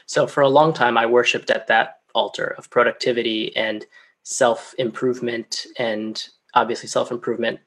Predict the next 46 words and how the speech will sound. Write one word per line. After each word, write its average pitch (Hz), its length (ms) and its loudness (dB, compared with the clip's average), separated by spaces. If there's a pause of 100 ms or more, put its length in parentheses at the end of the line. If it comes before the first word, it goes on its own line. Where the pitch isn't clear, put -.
and 120 120 -6
productivity 123 500 2
can 160 300 -2
be 131 100 0
good 139 260 -2
things, 113 360 -2
but - 320 0 (400)
when 135 160 4
they 131 120 4
become 123 580 0 (500)
the 117 400 -4
end 120 300 0
goal 120 320 4
in 113 80 -4
themselves, 117 580 2
as 120 140 4
opposed 117 360 -2
to 117 80 -6
tools 120 460 -2
for 117 140 -2
whatever 113 320 -2
journey 110 420 -2 (160)
that 110 160 2
you're 107 160 2
on, 135 320 2 (460)
then 123 380 4
I 120 120 0
think 123 240 -2
you 117 80 -6
can 113 200 -8
pretty 113 360 -4
quickly 110 640 -4 (120)
lose 113 220 -2
the - 100 -4
plot, 107 340 2
as 110 140 0
I 117 140 4
did. 110 360 -2 (180)
And 113 360 0
one 131 160 4
of 127 40 6
the 123 80 6
things 127 240 0
I 127 100 6
talk 131 240 2
about 120 320 -2